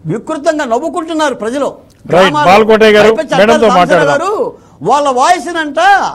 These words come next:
Speaker 1: వేరే వాళ్ళు ఏదో చేశారంట, ఆ, వాళ్ళ వాయిస్‌ను మార్చారంట. ఎవరు వాయిస్‌ను మారుస్తారు? ఎందుకు మారుస్తారు?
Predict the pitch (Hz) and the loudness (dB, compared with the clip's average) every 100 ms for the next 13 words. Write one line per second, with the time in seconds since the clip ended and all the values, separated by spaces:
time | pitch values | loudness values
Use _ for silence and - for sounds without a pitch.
0 | - _ _ - 247 359 370 349 349 349 | -12 _ _ -2 4 4 4 4 0 0
1 | 311 330 349 269 370 349 359 302 220 135 | 0 0 0 0 0 2 0 0 -6 -12
2 | - _ _ 151 - 285 240 233 190 240 | -14 _ _ -10 -2 -2 0 -2 0 0
3 | 339 311 285 359 311 262 339 339 302 240 | -2 -2 -2 -2 0 -2 -2 0 -2 -2
4 | - 139 _ _ - 165 262 285 285 247 | -10 -14 _ _ -8 -4 -2 -2 -2 -4
5 | 285 269 269 262 254 311 262 262 269 269 | -6 -4 -4 -4 -6 -4 -6 -4 -4 -4
6 | 254 262 254 254 254 | -4 -6 -6 -8 -14